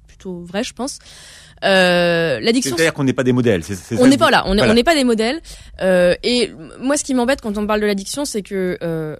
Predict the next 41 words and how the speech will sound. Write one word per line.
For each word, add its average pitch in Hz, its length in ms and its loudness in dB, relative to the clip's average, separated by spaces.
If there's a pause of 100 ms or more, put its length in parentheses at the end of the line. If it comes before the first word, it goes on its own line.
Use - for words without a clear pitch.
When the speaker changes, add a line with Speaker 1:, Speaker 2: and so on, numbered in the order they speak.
Speaker 1:
oui, 202 480 0
on 180 100 -8
va 165 140 -6
beaucoup 190 380 -10
sur 180 240 -12
Internet, 208 360 -6
mais 220 80 -6
déjà, 208 300 -2
un, 233 220 -2 (380)
on 160 60 -20
n'a 143 100 -20
pas 240 100 -4
vraiment 269 200 -2
le 175 60 -4
choix. 165 280 -8 (220)
Euh, 156 240 -16 (140)
on 160 100 -14
est 180 60 -6
dans 220 100 -4
une 190 160 -6
société - 260 -12
dans 190 60 -6
laquelle, 196 240 -6
bah 175 180 -6
voilà, 233 420 0
la 175 140 0
sociabilité, 208 1040 -2 (300)
le 190 140 -4
travail, 220 600 0
la 202 80 2
recherche 180 360 -6
d'emploi, 240 520 0
les 190 240 0
études, 233 340 -6
enfin, 165 180 -10
tout 240 180 -6
passe 233 240 -8
par 185 160 -8
Internet. 185 440 -2
Donc, 185 240 -10
euh, 175 120 -2